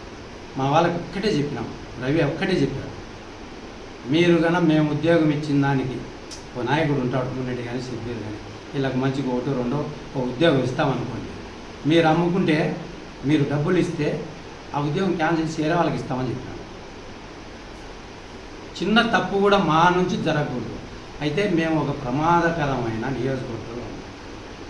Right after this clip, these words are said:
మేము కొన్ని కట్టె కట్టె చెప్పుకు చెప్పు అనే పరిస్థితే ఉంటుంది ఇక్కడ. మీకు తెలుసు, మీరు ఇక్కడ ఉన్నోళ్ళే. కొంత అగ్రెసివ్గా పోవాల్సి వస్తుంది, దాంట్లో భాగంగా పోతాం మేము. పోతే రాసినంత మాత్రాన మేమేమి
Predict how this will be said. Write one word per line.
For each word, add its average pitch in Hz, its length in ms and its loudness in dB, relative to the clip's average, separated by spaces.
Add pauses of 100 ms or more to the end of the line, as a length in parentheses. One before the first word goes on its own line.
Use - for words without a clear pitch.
(360)
మేము 175 240 2
కొన్ని 170 400 4 (1500)
కట్టె 202 340 0
కట్టె 175 200 0
చెప్పుకు 156 400 -2
చెప్పు 151 340 -4
అనే 139 200 2
పరిస్థితే 135 520 -2
ఉంటుంది 160 360 6
ఇక్కడ. - 180 -2 (480)
మీకు 165 180 2
తెలుసు, 127 320 -2 (340)
మీరు 151 120 2
ఇక్కడ 151 220 0
ఉన్నోళ్ళే. 123 420 -2 (840)
కొంత 214 220 0
అగ్రెసివ్గా 220 720 2
పోవాల్సి 190 380 6
వస్తుంది, 151 380 2 (800)
దాంట్లో 220 280 8
భాగంగా 226 360 8
పోతాం - 440 6
మేము. 120 220 4 (880)
పోతే - 160 0
రాసినంత 202 500 4
మాత్రాన 233 340 6
మేమేమి 196 760 6